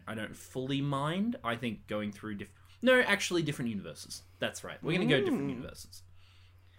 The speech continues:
Speaker 1: 'Cause I think it would be really cool to play as Scarlet Witch and really relate to her, really be like, "Yeah,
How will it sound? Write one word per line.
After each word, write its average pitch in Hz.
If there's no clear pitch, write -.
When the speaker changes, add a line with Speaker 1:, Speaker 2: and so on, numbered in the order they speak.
Speaker 1:
'Cause -
I 147
think 156
it 117
would 101
be 107
really 117
cool 85
to -
play 117
as 107
Scarlet 101
Witch 90
and 101
really 123
relate 104
to 110
her, 92
really 107
be 101
like, 95
"Yeah, 95